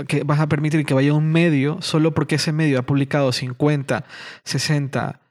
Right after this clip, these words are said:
o lo que sea, artículos al mes, eh, o a ese periodista en particular, o a ese blogger en particular, no significa que sea una calidad, una buena calidad, ¿sabes? Y cuando digo los límites, creo que hay un límite en el,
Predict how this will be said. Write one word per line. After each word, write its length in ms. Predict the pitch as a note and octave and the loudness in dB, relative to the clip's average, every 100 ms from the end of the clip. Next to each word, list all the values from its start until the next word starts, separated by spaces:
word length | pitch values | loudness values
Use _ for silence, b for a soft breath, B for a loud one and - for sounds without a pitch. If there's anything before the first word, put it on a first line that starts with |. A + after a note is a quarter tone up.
| _ _ | _ _
o 60 | C#3 | 0
lo 140 | C3 | 0
que 100 | B2+ | 0
sea, 300 | B2+ E3+ D#3+ | 0 2 2
artículos 480 | C3 B2+ D#3 D#3 D3 | 0 -2 2 4 4
al 120 | C#3 | 4
mes, 340 | C#3+ D#3+ D3+ - | 2 -2 -2 -6
eh, 120 | - | -4
o 140 | B2+ | 0
a 40 | C3 | 0
ese 140 | B2+ | 0
periodista 400 | D3 C#3+ D3 - | 0 0 0 -2
en 60 | C#3+ | -2
particular, 420 | C3+ D3 D#3 D3+ | -2 -2 0 2
o 80 | B2 | 2
a 40 | |
ese 320 | B2 C#3+ C3+ | 0 0 -2
blogger 320 | C3+ C3 D3 C#3+ | 0 0 2 2
en 100 | C3 | 0
particular, 440 | C3 C#3 C#3 D#3 - B B B | -2 -2 0 -2 -4 B B B
no 160 | F3 | -2
significa 520 | A3 A#3+ A3 - B3+ | 0 0 -2 0 0
que 120 | F3 C#3+ | 0 0
sea 120 | D3+ | 0
una 140 | C#3 | 0
calidad, 500 | C3+ B2+ B2+ B2 - | 0 0 2 0 -2
una 300 | C#3+ C3+ C#3 | -6 -4 0
buena 220 | C3 B2 | 0 0
calidad, 480 | - - - - - _ _ | -2 -4 -4 -6 -10 _ _
¿sabes? 460 | - F3 - - - B B B B - | -4 -2 -2 -6 -14 B B B B -4
Y 380 | D#3+ D#3 - _ _ _ _ | -2 -2 -6 _ _ _ _
cuando 320 | D3+ D#3 D3+ D#3 | -2 0 2 2
digo 500 | F#3+ G#3 G#3 G3+ G3 | 4 4 2 2 2
los 220 | F#3+ E3 | 0 -2
límites, 480 | G3+ G#3 - D3+ - | -4 -4 -6 -8 -4
creo 220 | D#3 D#3 | -2 -2
que 140 | - | 0
hay 180 | D#3+ E3+ | -2 -2
un 340 | - D#3 E3 D#3+ | -2 -2 0 2
límite 520 | F3+ F#3 F3 F#3+ D3+ | 0 0 -2 -4 -2
en 180 | C#3+ C#3 | -2 -2
el, 340 | C3+ C3+ - | -2 -2 -6